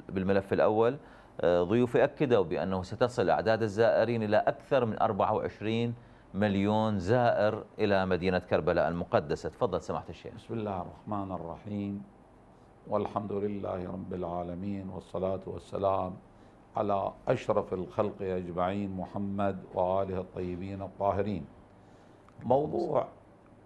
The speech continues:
Speaker 2: زيارة الحسين سلام الله عليه أن كل إمام معصوم له زيارة أو زيارتين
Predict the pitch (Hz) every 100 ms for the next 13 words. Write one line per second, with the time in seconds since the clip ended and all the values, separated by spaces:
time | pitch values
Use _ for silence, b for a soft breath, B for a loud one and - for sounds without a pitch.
0 | - - 104 117 117 101 92 73 85 104
1 | 95 85 - 92 90 92 90 85 78 85
2 | 90 90 80 80 - - B B B B
3 | B - 127 131 113 110 110 - - -
4 | - 185 113 117 101 113 101 87 98 95
5 | - 117 110 117 - 180 143 139 151 107
6 | 90 101 - 147 123 139 127 113 110 -
7 | 117 85 101